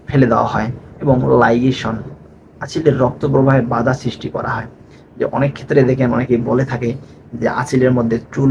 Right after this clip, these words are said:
বেঁধে রাখলে পড়ে যায় অথবা চিকন সুতা বেঁধে রাখলে পড়ে যায়, এটা হচ্ছে লাইগেশন পদ্ধতি। তো এইখানে বেঁধে রাখলে কিন্তু ওই সামনে রক্ত চলাচল যখন করতে না পারবে তখন কিন্তু আঁচিলটা মারা যায়।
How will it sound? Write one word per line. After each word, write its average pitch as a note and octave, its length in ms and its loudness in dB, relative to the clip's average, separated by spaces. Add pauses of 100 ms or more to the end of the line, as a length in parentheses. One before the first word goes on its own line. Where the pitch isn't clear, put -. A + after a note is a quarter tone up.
বেঁধে A#2+ 160 0
রাখলে A#2 260 -6 (120)
পড়ে C3+ 200 4
যায় A#2 220 -2
অথবা B2+ 240 -2 (440)
চিকন C#3+ 320 0
সুতা - 360 -4
বেঁধে B2+ 300 0
রাখলে A#2 260 -6
পড়ে A#2+ 200 -4
যায়, A#2+ 140 -2 (1000)
এটা - 120 -10
হচ্ছে - 180 -6
লাইগেশন A2+ 580 0 (120)
পদ্ধতি। A2+ 380 -8 (500)
তো - 80 -2
এইখানে B2+ 420 2 (480)
বেঁধে C#3 240 4
রাখলে D#3+ 260 2 (100)
কিন্তু D3+ 200 0 (260)
ওই C3+ 120 -2
সামনে C3 440 2 (160)
রক্ত - 180 -4 (120)
চলাচল C3 360 0
যখন A#2 220 0
করতে C3 260 -8
না A#2 120 -2
পারবে B2 220 -4 (420)
তখন B2 200 -4
কিন্তু A2+ 160 -4 (120)
আঁচিলটা - 280 -8
মারা B2+ 240 0
যায়। A#2+ 160 -10